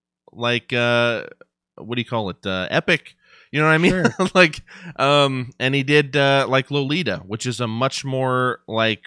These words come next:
Speaker 1: reserved, uh,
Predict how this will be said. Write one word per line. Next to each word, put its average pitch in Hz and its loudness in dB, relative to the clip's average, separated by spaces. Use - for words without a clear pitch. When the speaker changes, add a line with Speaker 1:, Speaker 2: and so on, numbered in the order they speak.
Speaker 1:
reserved, 110 -4
uh, 98 -2